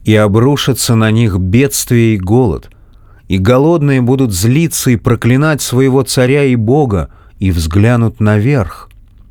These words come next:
и посмотрят на землю, а на ней тьма и беда, страх и печаль,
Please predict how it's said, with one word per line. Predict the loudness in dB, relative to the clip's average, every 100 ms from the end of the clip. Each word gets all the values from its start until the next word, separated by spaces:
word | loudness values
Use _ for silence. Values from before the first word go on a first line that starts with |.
| -10
и | -8
посмотрят | -6 -4 0 0 0 -2
на | 0 0
землю, | 2 0 2 -2 -4 -12 _ -20 -20 -20 -20 -8
а | -2
на | 0
ней | 2 2 2 0
тьма | -6 -2 2 2 2 0
и | 0
беда, | -2 -2 0 0 2 -2 -6 -20 -20 -12
страх | -6 -4 0 0 2 0
и | -4
печаль, | -4 -4 -2 0 0 0 -2